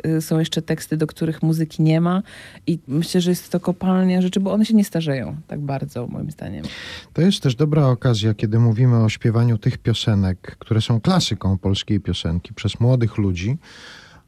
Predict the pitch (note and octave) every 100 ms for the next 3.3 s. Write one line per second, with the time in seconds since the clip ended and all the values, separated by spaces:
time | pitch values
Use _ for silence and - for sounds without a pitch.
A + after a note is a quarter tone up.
0 | _ - A2+ A#2 A#2 B2+ B2 C#3+ B2+ A#2
1 | A2 A#2+ A2+ - D3 - - - - _
2 | _ _ _ - A2+ A2+ G#2 A2+ E3 A2
3 | - -